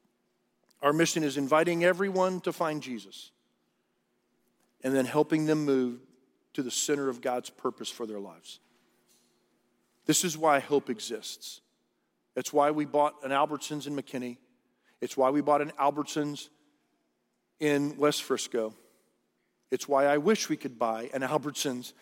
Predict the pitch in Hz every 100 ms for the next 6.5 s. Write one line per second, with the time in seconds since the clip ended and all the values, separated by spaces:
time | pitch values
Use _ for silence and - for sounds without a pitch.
0 | - - 135 131 190 156 - 110 170 _
1 | _ _ _ _ _ - - _ - _
2 | _ _ _ _ - _ _ _ _ _
3 | _ _ _ _ _ _ _ _ _ _
4 | _ _ _ _ _ _ _ _ _ _
5 | _ _ _ _ 131 - 123 131 127 123
6 | 117 117 107 - -